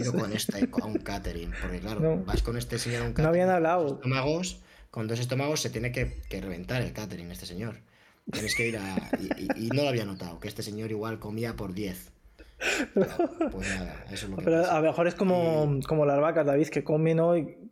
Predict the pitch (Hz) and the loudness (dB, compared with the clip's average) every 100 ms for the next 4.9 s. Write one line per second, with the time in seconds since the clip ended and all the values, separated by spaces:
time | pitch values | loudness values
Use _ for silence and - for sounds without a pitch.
0 | - - 156 175 165 165 185 180 180 - | -12 0 2 6 6 6 4 4 2 -2
1 | - _ - 147 147 147 156 165 151 - | -16 _ 0 4 6 6 4 4 4 4
2 | 156 151 147 151 151 147 147 147 147 147 | 4 4 4 6 6 8 8 8 8 6
3 | 139 - - - 156 156 151 170 165 170 | 4 -4 -20 -2 2 2 4 4 4 4
4 | 160 139 139 147 156 147 165 196 - | 2 4 4 4 4 6 6 4 0